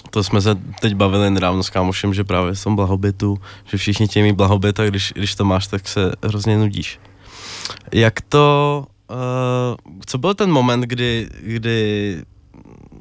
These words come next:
ty ses prostě sebral a odstěhoval se do Pardubic a začal s-, začal s-, eh, tam být součástí toho týmu takhle naplno?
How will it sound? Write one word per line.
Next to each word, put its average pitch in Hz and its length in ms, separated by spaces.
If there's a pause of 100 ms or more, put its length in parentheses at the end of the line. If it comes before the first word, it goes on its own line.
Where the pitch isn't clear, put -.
(200)
ty 104 100
ses 101 200
prostě 110 280
sebral 107 400
a 107 40
odstěhoval 104 420
se - 140
do 104 100
Pardubic 104 520
a 101 100
začal 95 380
s-, - 200 (520)
začal 98 520
s-, - 360
eh, 95 400
tam 98 240
být 95 180
součástí 101 640
toho 101 240
týmu 95 280
takhle 92 260
naplno? 90 460